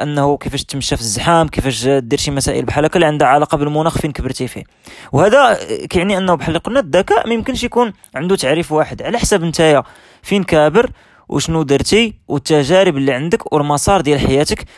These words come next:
والناس اللي داروا بك واللي ناقشتي معاهم، هادشي كامل هو اللي كيحدد الذكاء ديالك. واخا هكاك انت كإنسان كيبقى عندك بزاف الاختيار. معلوم ملي كتكون صغير ما كتختارش عائلتك وما كتختارش كيفاش كبرتي،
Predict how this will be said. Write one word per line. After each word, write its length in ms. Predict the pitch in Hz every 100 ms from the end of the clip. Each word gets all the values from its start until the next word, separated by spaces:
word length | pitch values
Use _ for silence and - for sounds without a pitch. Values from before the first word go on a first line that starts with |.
| -
والناس 420 | 156 202 254 208
اللي 120 | 175
داروا 320 | 151 147 147
بك 260 | 139 147 - - _ -
واللي 160 | 147 151
ناقشتي 420 | 147 - - 139
معاهم، 480 | 131 131 160 269 269 - - -
هادشي 260 | 156 - 180
كامل 600 | 240 262 262 262 277 180
هو 140 | 190
اللي 100 | 240
كيحدد 680 | - 220 180 160 143 262 -
الذكاء 420 | 131 180 180 -
ديالك. 360 | 123 131 123 - _ _ -
واخا 380 | 180 190 240 202
هكاك 360 | - 453 - - -
انت 140 | 151
كإنسان 600 | 202 185 175 202 440 415 - _ _ _ -
كيبقى 240 | 202 381 247
عندك 220 | 254 -
بزاف 280 | 160 523 440
الاختيار. 680 | 185 185 151 135 127 120 -
معلوم 560 | - 90 160 156 196 190
ملي 120 | 185
كتكون 280 | 180 - 156
صغير 300 | - 131 131
ما 80 | 131
كتختارش 480 | 135 - 139 135 117
عائلتك 420 | 131 139 123 -
وما 120 | 135
كتختارش 420 | - - - 135
كيفاش 300 | - 139 143
كبرتي، 440 | 202 294 - 175